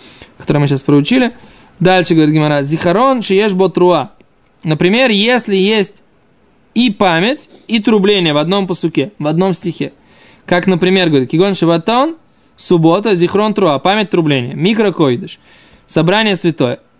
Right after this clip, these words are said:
Когда он ее говорит? «Умра има зихронот, ве умра има шофарот». Он может это сказать и в зихронот, благословении, э, в пятом благословении памяти, да?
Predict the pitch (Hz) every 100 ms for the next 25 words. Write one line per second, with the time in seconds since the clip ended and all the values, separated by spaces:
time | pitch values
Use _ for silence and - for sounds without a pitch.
0 | _ _ - 160 175 208 165 135 127 135
1 | - 160 202 208 196 165 170 165 143 139
2 | 220 208 220 233 262 277 269 254 226 208
3 | 196 180 185 226 214 208 185 202 190 180
4 | - 226 214 151 139 - _ _ _ _
5 | _ _ - 151 190 175 156 143 170 -
6 | _ _ _ - - _ 151 151 156 170
7 | 175 196 175 135 - _ _ _ _ _
8 | _ - 156 151 143 - 170 139 151 147
9 | 151 147 151 165 160 151 143 131 127 160
10 | 160 202